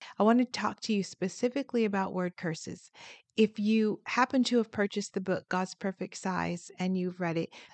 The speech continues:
the very first story that it starts with is the word curse. A lot of my struggles came from word curses. You might have heard that term before in the Christian arena. You might have heard it at church.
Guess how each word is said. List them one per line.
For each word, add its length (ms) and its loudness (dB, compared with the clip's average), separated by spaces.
the 60 2
very 220 6
first 360 0
story 280 2
that 160 0
it 100 -8
starts 360 -4
with 180 -4
is 220 -2
the 100 -4
word 320 -2
curse. 320 -8
A 100 4
lot 440 6
of 100 4
my 220 4
struggles 760 -4
came 360 4
from 300 0
word 380 2
curses. 760 -4
You 100 6
might 180 6
have 100 0
heard 260 4
that 180 2
term 320 2
before 500 2
in 240 2
the 120 2
Christian 560 0
arena. 480 0
You 180 2
might 300 2
have 340 -2
heard 280 8
it 80 4
at 200 4
church. 520 -2